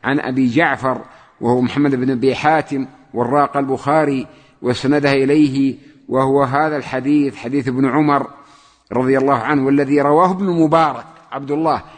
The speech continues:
إيش قال الفربري؟ أنت ما قرأت لنا كلمة الفربري؟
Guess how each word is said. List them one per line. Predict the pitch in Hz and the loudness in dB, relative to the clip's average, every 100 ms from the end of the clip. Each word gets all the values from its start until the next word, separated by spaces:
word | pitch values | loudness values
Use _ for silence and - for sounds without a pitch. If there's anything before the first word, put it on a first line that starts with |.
| - - | -20 -4
إيش | 165 - | -2 -2
قال | - - 175 160 | -2 2 2 2
الفربري؟ | 151 147 151 156 127 123 110 - - | -2 0 0 0 -2 -6 -8 -14 -10
أنت | 139 160 | -4 -2
ما | 196 | 0
قرأت | 220 170 180 - | -2 0 -2 0
لنا | 151 147 | 0 0
كلمة | - 147 143 131 | 0 0 0 -2
الفربري؟ | 131 131 131 120 113 110 | -2 -2 0 0 -2 -4